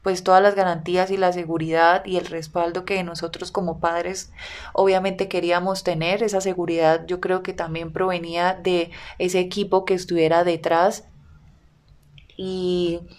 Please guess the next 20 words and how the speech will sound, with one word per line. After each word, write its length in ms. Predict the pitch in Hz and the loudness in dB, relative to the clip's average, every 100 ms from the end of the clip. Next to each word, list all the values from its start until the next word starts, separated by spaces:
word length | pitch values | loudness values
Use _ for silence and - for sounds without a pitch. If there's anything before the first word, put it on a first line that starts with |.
| - - - - | -20 -18 -18 -6
y 60 | - | 0
encontramos 580 | 208 208 196 202 202 233 | 2 2 4 2 2 0
un 140 | 247 | -2
sitio 540 | 247 247 185 214 254 - _ - - - - | -2 -2 0 -2 -2 -6 _ -20 -20 -20 -8
que 440 | - 208 196 185 185 | 0 2 4 2 -2
cumplía 420 | 190 180 190 190 | -4 0 4 6
ya 180 | 208 208 | 6 4
con 180 | 214 208 | 2 4
todas 240 | 208 208 | 4 4
estas 300 | 202 208 208 | 0 0 0
funciones, 640 | 202 180 190 185 202 247 | -4 -4 -2 0 0 -2
nos 160 | 214 185 | -2 -2
gustó, 540 | 175 165 - 185 196 | -2 -4 0 4 4
nos 160 | 208 208 | 4 0
gustó 280 | 185 180 175 | -2 0 2
bastante, 960 | 175 180 202 202 208 220 233 240 - - | 2 0 2 2 0 -2 0 -2 -4 -6
em, 760 | 180 180 175 175 175 170 165 | -2 0 -2 -4 -6 -8 -10
tenían 380 | 165 180 170 170 | -8 -6 -4 -2
un 120 | 185 | -2
equipo 800 | 190 185 196 190 190 190 190 190 | -2 -2 -6 -2 0 2 2 0